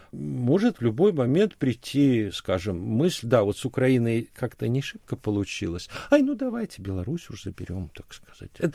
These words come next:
это что же наша земля? Это что же русская земля? Читайте мою статью двадцать первого года, там все написано. И поэтому вот такие мысли, они могут,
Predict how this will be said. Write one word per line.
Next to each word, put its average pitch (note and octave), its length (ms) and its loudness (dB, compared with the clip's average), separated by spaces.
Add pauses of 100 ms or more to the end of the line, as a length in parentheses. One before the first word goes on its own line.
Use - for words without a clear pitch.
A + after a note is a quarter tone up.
(140)
это D#3+ 180 2
что A3 220 0
же F#3 120 0
наша D3+ 300 0
земля? A#2 220 -2
Это C3+ 160 -2
что G#3 220 0
же D3+ 120 0
русская C3 460 -2
земля? G2 400 -8 (800)
Читайте - 440 2
мою A#2+ 220 2
статью B2+ 460 0
двадцать B2 340 0
первого B2 280 0
года, A2+ 180 -4
там G2 120 -6
все D3+ 180 -4
написано. G#2 600 -10 (520)
И F#3+ 220 2
поэтому A3 960 4
вот F#3+ 260 0
такие D3 500 2
мысли, C#3 580 2
они B2 400 0
могут, E3 440 -2